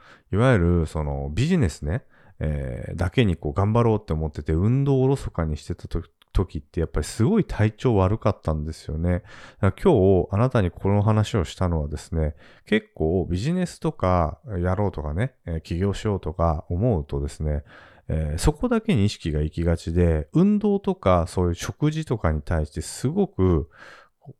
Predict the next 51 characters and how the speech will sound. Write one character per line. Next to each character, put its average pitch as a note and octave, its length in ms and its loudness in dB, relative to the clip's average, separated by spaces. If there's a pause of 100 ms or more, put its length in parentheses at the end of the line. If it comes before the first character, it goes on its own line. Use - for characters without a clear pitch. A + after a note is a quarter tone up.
ま F2+ 240 -4
あ、 - 60 -10
軽 G#3 220 0
視 - 120 -4
し - 120 -6
て - 80 -6
し - 160 -4
ま G#2 140 2
い G2+ 40 2
が G2 100 2
ち - 140 -4
な G2 280 0 (120)
わ G#2 240 -2
け D#2+ 100 0
で D2+ 60 -2
す - 140 -8
よ。 D2+ 160 -4
僕 F#2+ 200 -4
も C3+ 260 4
以 C3 100 4
前 F#2 140 4
そ G#2 200 0
う E2 60 2
で D2 60 -2
し - 120 -12
た。 - 180 -4 (540)
で C#3+ 80 2
も G#2+ 160 4
そ - 180 0
れ F#3+ 100 2
っ - 20 0
て G2 240 -2
で E2 80 -2
す - 180 -8
ね、 D2+ 280 0
中 A3 200 -4
長 F#2+ 160 2
期 - 120 -14
的 F2 220 -6
に E2+ 100 -4
見 E2+ 100 -4
た D#2+ 100 -2
ら E2 60 -4
本 F#3 260 -4
当 F3 220 -4
に D3+ 320 -2 (160)
良 D3+ 160 -2
く - 120 -4
な E2+ 140 0
く - 140 -12
て、 D2+ 360 -2